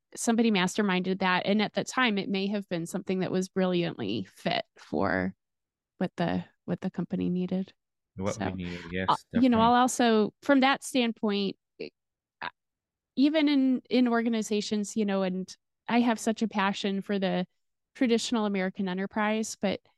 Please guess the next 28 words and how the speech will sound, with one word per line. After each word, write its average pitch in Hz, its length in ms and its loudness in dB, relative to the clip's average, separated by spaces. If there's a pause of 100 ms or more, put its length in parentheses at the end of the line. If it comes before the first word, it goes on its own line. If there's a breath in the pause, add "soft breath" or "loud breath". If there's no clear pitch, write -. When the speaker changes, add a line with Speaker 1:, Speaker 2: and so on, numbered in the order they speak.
(400)
Speaker 1:
you 226 140 2
know, 202 80 4
I 202 80 2
was 233 220 2
at 226 100 2
a 220 60 2
conference 208 720 -2
earlier 208 320 4
this 185 240 0
year, 185 500 0
and 190 420 0 (160)
there 254 120 4
was 269 180 2
almost 247 400 0
a 185 300 0 (1000)
panic 254 380 -2 (580 soft breath)
about 214 440 2
addressing 208 840 0 (360)
the 247 100 4
generative 208 680 0
A 202 240 0
I 196 220 2
wave. 190 480 0 (220)
And, 196 540 2 (300)
you 247 120 2
know, 214 120 4
these 214 180 0
tech, 226 180 -4